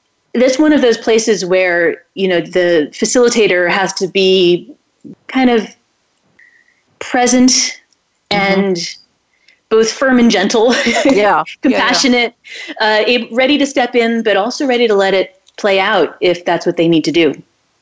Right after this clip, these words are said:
Speaker 2: Okay. Um, so let's talk about hearing and about,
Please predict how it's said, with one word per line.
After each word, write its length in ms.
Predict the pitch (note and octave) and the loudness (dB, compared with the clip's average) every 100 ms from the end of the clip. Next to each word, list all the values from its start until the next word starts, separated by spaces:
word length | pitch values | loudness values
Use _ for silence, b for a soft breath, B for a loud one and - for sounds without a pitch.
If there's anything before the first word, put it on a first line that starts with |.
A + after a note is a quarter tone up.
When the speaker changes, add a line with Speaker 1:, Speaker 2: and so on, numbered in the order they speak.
| _ E3 | _ -6
Speaker 2:
Okay. 600 | F3 F#3+ F#3+ F#3 C#3+ D3 B B B - | -6 -4 -4 -2 -4 -6 B B B -8
Um, 200 | F#3+ F#3+ | -2 -2
so 500 | F3+ - A3+ G#3 G#3 - _ _ _ _ _ _ | -2 -2 0 0 -2 -8 _ _ _ _ _ _
let's 280 | G3+ A3 A3+ | -2 -2 -2
talk 200 | - D4+ | -4 -2
about 180 | C4 F#3 | 0 -2
hearing 580 | - F#3+ D#3+ C#3+ C3+ - | -2 -2 0 0 -4 -6
and 140 | F#3+ E3+ | -4 -2
about, 280 | E3+ D#3+ | 0 -2